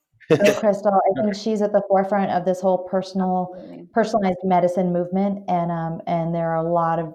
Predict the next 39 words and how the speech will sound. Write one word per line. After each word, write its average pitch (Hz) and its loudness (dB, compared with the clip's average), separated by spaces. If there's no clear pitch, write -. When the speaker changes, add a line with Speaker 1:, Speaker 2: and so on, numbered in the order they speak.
Speaker 1:
places 165 -4
for 165 -4
her 160 -4
company 165 -6
to 156 -8
continue 165 -8
to, 156 -2
to - -8
have 160 -4
impact. 160 -6
So 160 -6
I, 156 -6
I 156 -4
just - -12
really 170 2
excited 156 0
about 151 -2
their 143 -4
future. 143 -8
Speaker 2:
No, 98 -6
most 107 -2
definitely. 92 -2
Great. 101 0
All 131 4
right. 127 2
Thanks, 139 0
everyone. 127 2
All 120 4
right. 117 2
Next 139 2
up, - 4
we've 127 0
got 131 4
Park 147 2
and 113 0
Diamond. 147 0
Lori, 110 4
you 82 -2
ready? 123 0